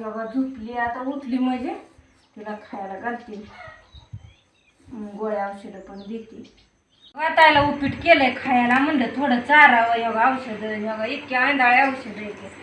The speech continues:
ह्यातलं तर हे बघा संपतच आलंय, हे तापावरच आहे, तापाचं जास्त संपलं. हे बघा ही खोकलीच्या बाटली,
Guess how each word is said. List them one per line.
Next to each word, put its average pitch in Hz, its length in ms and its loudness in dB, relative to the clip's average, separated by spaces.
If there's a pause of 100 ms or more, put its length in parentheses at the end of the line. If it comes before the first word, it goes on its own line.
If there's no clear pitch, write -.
(180)
ह्यातलं 240 360 -4
तर 262 100 0
हे 269 100 0
बघा 254 140 0 (100)
संपतच 254 440 -2
आलंय, 262 340 4
हे 233 100 -4 (100)
तापावरच 220 600 2
आहे, 226 160 -2 (500)
तापाचं 285 500 2
जास्त 302 280 -2
संपलं. 262 420 -4
हे 214 100 -2
बघा 214 120 -4
ही 208 120 -6
खोकलीच्या 214 560 -8
बाटली, 214 480 -4